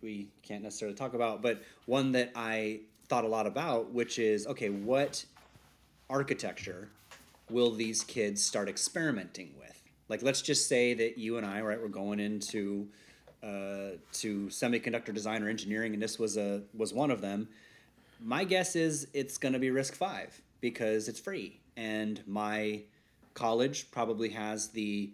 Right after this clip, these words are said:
I would imagine, um, foundations for me to start messing around with some risk five design, right? They, they may not have a license from somebody else. It's certainly probably not gonna be x eighty-six.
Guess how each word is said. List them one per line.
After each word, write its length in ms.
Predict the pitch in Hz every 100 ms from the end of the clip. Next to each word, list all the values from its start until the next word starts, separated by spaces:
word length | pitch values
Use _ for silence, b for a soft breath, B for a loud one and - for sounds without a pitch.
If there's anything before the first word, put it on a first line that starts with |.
| b b b _ -
I 80 | 104
would 180 | 98 98
imagine, 600 | 113 104 101 101 113 131 127 -
um, 520 | 107 101 95 95 92 - - - _ _ _ _
foundations 880 | - - 117 117 113 113 123 117 120
for 120 | 117
me 160 | 107 110
to 80 |
start 460 | 113 110 104 107 - _ _ _ _ -
messing 300 | 110 - 120
around 320 | 123 180 98 -
with 140 | 107 101
some 300 | - 117 110
risk 200 | 120 -
five 280 | 151 165 123
design, 300 | 92 78 82
right? 240 | 95 107
They, 300 | 101 101 98 b b -
they 120 | 110
may 140 | 110 113
not 220 | 117 117
have 200 | 143 139
a 40 |
license 480 | 107 98 95 92 85
from 280 | - 95 92 b b -
somebody 420 | - 101 101 92
else. 240 | 117 135
It's 120 | -
certainly 300 | - 135 110
probably 320 | 101 107 101 98
not 160 | 101
gonna 140 | 107 101
be 120 | 104
x 200 | 101 -
eighty-six. 520 | 90 87 95 165 -